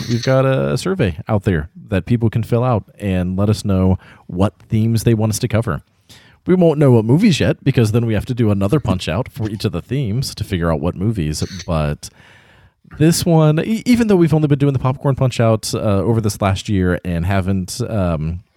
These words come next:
you know, it's, it, it's not been something that's been a part of the podcast in its entirety. Uh, over the last year, when we talk about themes, this theme Punch Out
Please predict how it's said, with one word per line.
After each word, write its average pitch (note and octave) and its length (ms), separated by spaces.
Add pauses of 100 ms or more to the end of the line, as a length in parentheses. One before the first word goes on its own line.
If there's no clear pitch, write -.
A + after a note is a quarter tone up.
you A3+ 100
know, A3 80
it's, A3+ 120
it, E4+ 200
it's G#3+ 160
not F3+ 180
been D3+ 160
something B2+ 380
that's G2 200
been F#2+ 300
a G#2 100
part G2+ 220
of F2+ 80
the E2+ 60
podcast E2+ 500
in F2+ 400
its G2 220
entirety. E2 640 (580)
Uh, A2 360 (140)
over F#3 260
the C#3 120
last F#2+ 360
year, D#2 400 (560)
when C3 160
we B2 80
talk G#2+ 260
about F#2+ 220
themes, D#2+ 500 (260)
this A#2+ 720
theme D3 320
Punch B2 340
Out A2+ 480